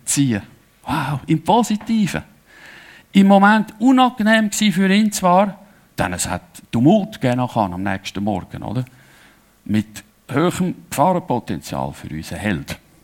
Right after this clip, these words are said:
Hm. Aber durch den Mut vom Gideon ist eine Segensspur, eine neue, in Israel hineingelegt worden,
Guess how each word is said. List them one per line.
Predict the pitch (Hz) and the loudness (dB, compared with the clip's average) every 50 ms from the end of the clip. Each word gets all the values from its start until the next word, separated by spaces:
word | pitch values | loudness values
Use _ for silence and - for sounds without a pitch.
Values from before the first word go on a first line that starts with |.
| _ _ | _ _
Hm. | - 87 78 - - _ _ - - - - - - - _ - _ | -14 -14 -14 -14 -18 _ _ -20 -20 -20 -20 -20 -20 -20 _ -16 _
Aber | - 143 147 139 131 113 - - - - - - _ _ _ - | 2 4 4 4 2 -2 -8 -10 -14 -20 -20 -20 _ _ _ 0
durch | 143 147 131 | 2 2 4
den | 135 131 143 165 | 4 4 4 6
Mut | 208 254 277 269 - - | 6 6 4 4 2 -2
vom | - - 180 160 147 135 | -4 -2 0 0 0 0
Gideon | 139 151 139 151 151 139 120 113 113 110 - | 0 0 2 2 2 2 2 0 -2 -4 -2
ist | - 143 139 127 - 127 | -2 0 0 0 0 -2
eine | 117 107 - - - _ | -4 -4 -4 -8 -14 _
Segensspur, | - - - - - 143 131 135 135 - 160 143 - - - - _ 131 131 131 123 123 127 123 - - _ _ | -8 -6 -4 -2 0 2 2 2 0 -2 -4 -6 -6 -8 -12 -10 _ -4 -4 -2 -2 -4 -6 -8 -12 -18 _ _
eine | - 117 110 | -4 -2 -2
neue, | 107 107 110 113 117 117 110 - - - _ _ _ | 0 0 0 0 0 -2 -4 -6 -12 -20 _ _ _
in | - 156 156 151 | 0 2 2 2
Israel | 156 151 - - 143 147 139 127 | 2 0 0 -2 0 0 0 0
hineingelegt | 127 135 143 147 139 - - 113 113 117 120 113 - - | 0 -2 -2 -4 -4 -4 -6 -4 -4 -4 -4 -6 -8 -8
worden, | 107 92 90 101 - 104 101 | -8 -8 -8 -8 -8 -8 -8